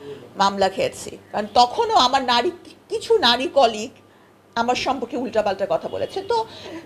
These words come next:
যতদিন না পর্যন্ত মেয়েরা মেয়েদের সম্পর্কে মা-, একটা ভালো গুড ফিলিংস না আসবে বা একটা ভ্রাতৃত্ববোধ বা সৌহার্দ্য না ই হবে,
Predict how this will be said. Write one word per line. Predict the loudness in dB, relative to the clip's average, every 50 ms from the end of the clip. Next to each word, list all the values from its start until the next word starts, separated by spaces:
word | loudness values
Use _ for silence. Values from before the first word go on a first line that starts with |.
| 0 4
যতদিন | 4 4 4 6 6 8 6 8
না | 6 2
পর্যন্ত | 4 8 8 8 8 6 2 2 2 0 0 2 2 2 2 0 -2 -8 -18 -20 -20 -20 -20 -20 -20 -14 -8
মেয়েরা | 0 4 6 6 8 8 8 6 4 4
মেয়েদের | 2 0 -2 -2 -2 0 2 0 2
সম্পর্কে | 2 2 0 -2 -2 2 4 4 4 4 2 -4 -4 -4 -4 -8 -16 -20 -20 -20 -20 -20 -20 -20 -20 -20 -20 -16 -10
মা-, | -6 -6 -6 -6 -8 -14 -2 -2
একটা | -2 0 2 4 4 4 4 0 -14 -18
ভালো | -2 2 2 4 6 4 2 2 -2 -10 -10 -6
গুড | -6 -6 -6 -6 -10 -8
ফিলিংস | -6 -4 -4 -4 -6 -8 -6 -2
না | 2 4 4 4
আসবে | 4 2 2 0 -2 0 2 2 4
বা | 6 4 4
একটা | 4 0 -6 -10 -2
ভ্রাতৃত্ববোধ | -2 -2 -2 -2 -6 -16 -18 -14 -2 0 0 4 6 4 4 6
বা | 4 0
সৌহার্দ্য | 0 4 6 6 6 8 6 4 2 4 0
না | -2 -2 -2 -2 -2 -4 -4 -8
ই | -10 -8
হবে, | -4 -4 -4 -2 -4 -8